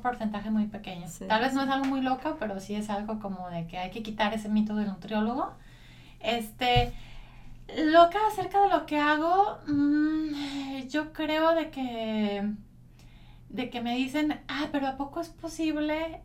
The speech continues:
Speaker 1: este, un paciente, por ejemplo, ¿a poco de verdad es posible que yo no vaya a morir de diabetes y que me sienta bien,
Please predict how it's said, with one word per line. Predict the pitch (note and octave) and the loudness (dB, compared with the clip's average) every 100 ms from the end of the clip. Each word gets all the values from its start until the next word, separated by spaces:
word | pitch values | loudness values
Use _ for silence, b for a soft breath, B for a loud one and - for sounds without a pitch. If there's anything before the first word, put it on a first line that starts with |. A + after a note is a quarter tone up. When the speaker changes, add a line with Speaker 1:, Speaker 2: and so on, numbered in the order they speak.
| - | -8
Speaker 1:
este, | A#3+ G#3+ A#3+ G#3+ G#3+ | -6 -6 -2 -2 -2
un | A#3+ A3+ | -4 -4
paciente, | C4 - B3 A#3 | -4 -4 -6 -6
por | A3 | -8
ejemplo, | G#3+ G#3+ G#3+ A#3 | -6 -4 -6 -6
¿a | |
poco | A3+ C4+ - F4 | -6 -6 -6 -4
de | F4+ | -2
verdad | C#4+ C4 C#4 | 0 0 -2
es | C#4+ | -2
posible | - D4+ D4 C#4+ C#4+ D#4+ F#4+ b b b b b b - - - - | -8 -6 -4 0 0 -2 -4 b b b b b b -20 -20 -20 -8
que | C4 A#3+ | -2 0
yo | G#3 B3 | 0 2
no | C4 C#4 | 2 4
vaya | C#4+ C#4+ | 4 4
a | |
morir | C#4 A#3+ A#3+ | 2 0 -2
de | B3 B3+ | -4 -4
diabetes | A#3+ A#3 B3 B3 D#4 | -4 -2 -4 -6 -8
y | C4 | -8
que | - | -8
me | A3 A3 | -4 -4
sienta | A3 A3+ A3+ B3+ | -4 -8 -4 -4
bien, | B3 C#4+ | -2 -2